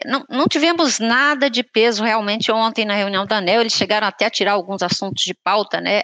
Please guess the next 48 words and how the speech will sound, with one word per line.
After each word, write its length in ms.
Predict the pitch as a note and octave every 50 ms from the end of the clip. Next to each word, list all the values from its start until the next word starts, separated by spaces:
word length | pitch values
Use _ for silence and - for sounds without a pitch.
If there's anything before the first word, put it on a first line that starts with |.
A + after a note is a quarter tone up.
| - -
Além 320 | G3+ G3+ G#3 B3 C#4+ D#4
da 80 | D4+ D4
abertura 640 | C4 A#3 A3 F#3+ - - - B3+ C4+ D4 C#4+ B3 G#3
de 100 | - -
consulta 420 | - G3 - - G3+ - - A3+
pública, 460 | - _ _ A3 A3+ A3 G#3 - G3+
que 140 | G3 - F#3
eu 40 | G3
já 140 | G3 F#3+ F3+
tinha 400 | - - - A3 A3 A3 G3+ G3
mencionado 800 | G3 G3+ G3+ - - A#3+ A3 F#3+ F#3 G3 A3+ A#3 A#3 G#3 G3+ F#3
ontem 380 | G3 G#3+ A3+ A3+ G#3 G3+ F#3
sobre 360 | G3 - - G#3+ G3+ F#3+ F#3+ F#3+
os 120 | F#3+ G3+
indicadores 720 | G3 F#3 F#3+ G3+ G#3+ F3+ E3+ E3 G3+ G#3 G#3+ A3 G3+ G3+ G3
de 180 | - F#3 F#3
desempenho 600 | F3 F3 F#3 - G3+ F#3 F3+ - F#3+ F#3+ F#3+ F#3
do 100 | F3 F3
Programa 380 | - F3 F3 E3+ F3+ F3+ F3 F3
de 100 | - -
Performance 600 | - E3 - - - G3 F#3 F3 F3 F3 - -
Operacional, 680 | E3 - - E3 D#3 E3 - - D#3 D3+ F3+ F3+ F3+ -
do 80 | F3
O 40 | D#3+
N 200 | E3 E3 D#3+ -
S, 380 | F#3+ G#3 G#3 - - - - - - _ - - - - - - - - - - - -
ah, 240 | - G3 G3+ G3 G3
foram 240 | - - A#3+ B3 C4+
aprovadas 720 | C4 C4+ C4 B3 G3 F3+ G3 G3 G#3 A3 G#3+ A3+ A3 G3+
as 160 | G#3+ G#3+ - -
tarifas 560 | B3+ A3+ G3+ G3 A3+ A#3+ - - A3+ G3+ F#3+
da 80 | -
empresa 560 | G#3 G3 F3+ - - F#3 G3 G#3 G3+ G3 G#3 G3
Luz 460 | G3 G3+ G#3 A3+ B3+ C4+ C4 B3 A#3
e 80 | A3+
Força 420 | - - - G3+ G#3 A3 F#3+ - -
Santa 340 | - - A3 A3+ A3 - A#3+
Maria, 540 | A#3+ A3+ G3+ F#3 G#3 G#3+ A3 G#3+ G3+ F#3
é 40 | F#3
uma 120 | F#3 F#3+ F#3+
pequena 400 | - G#3 - - G#3+ A3 G#3+ G#3
distribuidora 640 | - - - F3 F3+ F#3 F3 - F#3 G3 G3+ G3+
do 80 | G3 G#3
interior 420 | G#3 G3 - G3+ F#3 F#3 F3+ F#3
do 60 | F#3 -
Espírito 320 | - - F#3+ F#3 - -
Santo, 480 | - - - G3 F#3 E3+ D#3 - - D3
né? 160 | D#3 D#3+